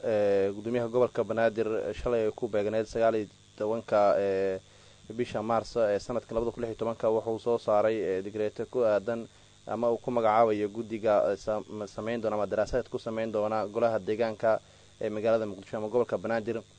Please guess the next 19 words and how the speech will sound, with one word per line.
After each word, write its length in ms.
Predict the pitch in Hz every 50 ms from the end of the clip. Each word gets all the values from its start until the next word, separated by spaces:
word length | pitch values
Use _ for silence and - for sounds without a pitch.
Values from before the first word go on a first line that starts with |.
| - - - - -
ee, 160 | 107 107 107 101
si 140 | - - 135
markaasi 440 | 127 127 - - 117 107 - - 113
xuquuqdii 480 | 104 107 104 117 123 123 113 113 113 101
iyo 100 | 101 107
waajibkii, 600 | 110 113 113 101 107 101 - - - 113 110 92
ee, 400 | 90 101 98 98 98 98 98 95
uu 120 | 107 104 104
lahaa 340 | 101 98 98 104 104 101 87
magaalada 340 | 87 104 104 107 113 113 110
Muqdisho 380 | 101 98 90 98 104 - -
ama 140 | 110 107 104
gobolka 300 | 101 120 113 107 - 104
Banaadir 400 | 90 107 110 110 107 98 113 107 -
ay 200 | 71 95 98 101
dib 160 | 104 117 113
u 100 | 117 113 110
hesho. 320 | 107 98 - 127 127 - - - - - - - - - - - -
Ee, 880 | - 107 104 104 101 101 101 101 98 98 98 98 98 101 98 95 98